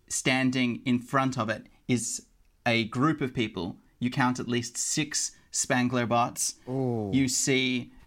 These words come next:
Speaker 1: the platinum, uh, haired apprentice wizard that you saw before, and standing in front of him is the, is a figure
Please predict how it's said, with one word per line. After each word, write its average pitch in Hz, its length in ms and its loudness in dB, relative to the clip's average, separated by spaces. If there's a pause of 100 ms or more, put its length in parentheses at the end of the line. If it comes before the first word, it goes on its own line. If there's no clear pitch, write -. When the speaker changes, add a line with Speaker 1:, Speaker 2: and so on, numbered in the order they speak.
(140)
Speaker 1:
the 127 460 0
platinum, 143 760 0 (360)
uh, 113 300 0
haired 117 680 0 (400)
apprentice 127 580 0
wizard 135 460 0 (220)
that - 140 0
you 123 120 4
saw 117 320 0
before, 175 560 -2 (560)
and 127 560 4
standing 127 680 0
in 123 160 2
front 120 500 0 (220)
of 113 220 0
him 123 600 2
is 120 160 0
the, 123 200 0
is 127 140 0
a 117 60 0
figure 113 440 0